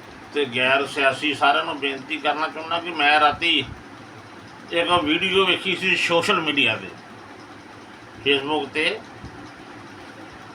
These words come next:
ਉਹਦੇ ਵਿੱਚ, ਅਹ, ਸਰਦਾਰ ਬਲਵਿੰਦਰ ਸਿੰਘ ਸੰਧੂ ਸੁਪੁੱਤਰ ਗੁਰਦਿਆਲ ਸਿੰਘ ਪਿੰਡ ਬਾਜੇਕੇ, ਤਹਿਸੀਲ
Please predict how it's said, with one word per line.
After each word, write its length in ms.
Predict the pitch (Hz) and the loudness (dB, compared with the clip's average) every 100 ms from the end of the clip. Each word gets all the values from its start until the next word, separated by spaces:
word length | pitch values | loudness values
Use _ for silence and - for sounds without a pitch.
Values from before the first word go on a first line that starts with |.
| - | -8
ਉਹਦੇ 280 | 185 202 240 | 0 4 6
ਵਿੱਚ, 540 | 208 190 190 202 190 185 180 - - - - - - - - - - - - - - - - - - - - - - | 6 2 4 6 6 4 0 -8 -16 -16 -16 -18 -18 -18 -18 -16 -16 -16 -18 -18 -16 -16 -16 -16 -16 -16 -16 -16 -2
ਅਹ, 300 | 143 147 156 | 4 6 6
ਸਰਦਾਰ 560 | 156 170 165 170 185 196 | 4 4 8 8 8 6
ਬਲਵਿੰਦਰ 580 | 160 165 165 165 180 170 | 4 2 4 4 2 4
ਸਿੰਘ 280 | 190 185 | 2 2
ਸੰਧੂ 460 | 180 196 180 190 190 | 0 0 2 2 0
ਸੁਪੁੱਤਰ 760 | - 156 170 - 175 170 165 170 - - 123 | -4 -6 -4 0 4 4 4 0 -6 -16 -6
ਗੁਰਦਿਆਲ 560 | 139 135 151 151 151 | -4 0 4 6 6
ਸਿੰਘ 200 | 151 175 | 4 2
ਪਿੰਡ 340 | 170 160 156 151 | 2 2 2 2
ਬਾਜੇਕੇ, 760 | 135 139 127 156 156 185 190 - - - - - - - - - - - - - - | 4 4 4 2 4 4 4 -2 -16 -18 -16 -16 -16 -16 -16 -18 -18 -18 -18 -18 2
ਤਹਿਸੀਲ 720 | 165 - - 170 175 185 185 | 4 4 2 4 6 6 6